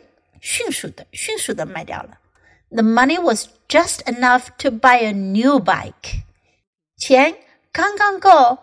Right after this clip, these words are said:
买一辆新的自行车。那爷爷的爸爸就可以把这辆自行车送给他的女儿做wedding gift，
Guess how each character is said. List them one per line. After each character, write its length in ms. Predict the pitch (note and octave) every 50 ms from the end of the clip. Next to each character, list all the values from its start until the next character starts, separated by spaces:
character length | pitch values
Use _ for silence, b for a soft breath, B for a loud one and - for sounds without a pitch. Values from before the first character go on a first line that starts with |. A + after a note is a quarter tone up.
| _ _
买 180 | - F3 E3+ D#3+
一 80 | E3+
辆 280 | F#3 G#3 F3 D#3+ E3 - _
新 420 | - - - - - E4+ G4+ G#4+
的 140 | G#4+ - F#3 - _ -
自 120 | - G#3
行 240 | F#3+ - A3 A3+ B3+
车。 300 | - - - F#4 A4+ A4+ _ _ _ _ _ _ _ _ -
那 260 | - A#3+ A#3+ A#3 A3+
爷 220 | A3 A3 G3+ F#3 G#3+
爷 140 | A3+ G#3+
的 80 | G3+ G3+
爸 180 | - C4 B3+ A3+
爸 160 | G#3+ - -
就 180 | - - A3
可 120 | G#3+ - A3+
以 80 | G3+
把 360 | G3 G#3 G3 F3+ F3 F3+ F#3 G3
这 220 | G3+ - - A3
辆 200 | G3+ F#3 F3 G3
自 140 | F#3+ - G#3
行 260 | F#3 - G#3 G#3+ A3
车 460 | - - C4 A#3+ A#3+ A#3 A#3 B3 B3+ B3
送 260 | - - E4+ E4 D#4
给 120 | C4 G#3+
他 180 | G3+ - C#4 C#4+
的 120 | C#4+ D4+
女 160 | D#4+ C#4+ G#3+
儿 240 | C#3 - F3 A3 B3
做 340 | A#3+ - A#3 G#3+ F#3+ F3+ G#3 - _ _ _
wedding 800 | - D#3 F3 F3 E3+ E3+ E3+ F#3+ G3 G#3 G#3+ G#3+ G3+ E3+ E3+ D#3+ - -
gift， 500 | E3 D3+ C#3+ - - - - - -